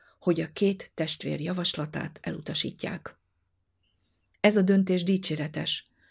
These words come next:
de érdemeit némileg bárnyékolja az a tény, hogy nyolc hónap kellett hozzá, és csak miután kiderült a terv, jutottak erre a következtetésre.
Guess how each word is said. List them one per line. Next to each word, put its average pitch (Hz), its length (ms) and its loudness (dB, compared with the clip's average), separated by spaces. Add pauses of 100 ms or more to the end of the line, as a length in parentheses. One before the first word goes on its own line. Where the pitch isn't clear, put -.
(160)
de 175 280 4
érdemeit 185 880 2
némileg 175 540 4
bárnyékolja 165 800 0
az 185 200 -4
a 165 120 -4
tény, 175 420 -2 (540)
hogy 170 220 2
nyolc 196 380 6
hónap 165 360 -2
kellett 156 360 -4
hozzá, 170 480 0 (560)
és 190 180 8
csak 196 220 2
miután 170 480 2
kiderült 160 640 2
a 160 60 -6
terv, 170 420 -4 (600)
jutottak 165 640 0
erre 156 240 -6
a - 100 -10
következtetésre. - 1120 -6